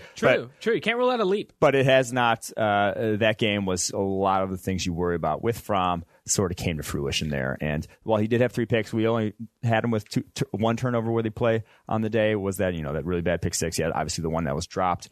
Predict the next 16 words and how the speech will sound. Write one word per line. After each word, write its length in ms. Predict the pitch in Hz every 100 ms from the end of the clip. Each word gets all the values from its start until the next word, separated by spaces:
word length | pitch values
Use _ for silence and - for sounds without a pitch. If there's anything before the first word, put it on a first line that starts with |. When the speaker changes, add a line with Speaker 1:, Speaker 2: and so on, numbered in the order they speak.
| - -
Speaker 2:
and 100 | 98
then 120 | 98
picked 220 | 90 92 90
in 60 |
overtime. 540 | 104 120 - 107 101 101 _ -
Uh, 180 | 87 87
not 260 | 98 98 107
his 180 | 92
fault, 400 | - 92 90 87 - - _
but 220 | - 90 -
it 80 | 101
was 140 | 95
just 180 | 101 92
the 80 | 92
sort 220 | - 87
of 180 | 85